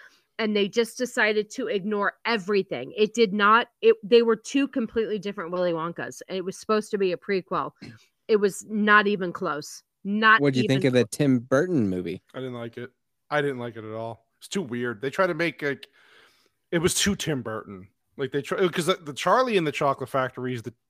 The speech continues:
Speaker 3: Tim Burton one, right? Um,
Speaker 1: Yeah.
Speaker 2: Yeah.
Speaker 3: they real-, they went more off the book. That's why it wasn't a musical. So Charlie is more an adaptation of the actual book, but he looked like a, like a creepy Michael Jackson wannabe kinda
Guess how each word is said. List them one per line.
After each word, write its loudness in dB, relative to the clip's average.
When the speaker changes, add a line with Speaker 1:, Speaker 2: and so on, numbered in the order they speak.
Speaker 3:
Tim -2
Burton -2
one, -8
right? -6
Um, 0
Speaker 1:
Yeah. 2
Speaker 2:
Yeah. -2
Speaker 3:
they 2
real-, 0
they 0
went 0
more 2
off 0
the -6
book. -6
That's -10
why 2
it -2
wasn't -2
a -2
musical. -8
So -6
Charlie -2
is -8
more 2
an -6
adaptation -6
of -6
the -8
actual -8
book, -12
but -8
he -4
looked 0
like -2
a, -4
like -16
a -14
creepy -8
Michael -4
Jackson -6
wannabe -6
kinda -8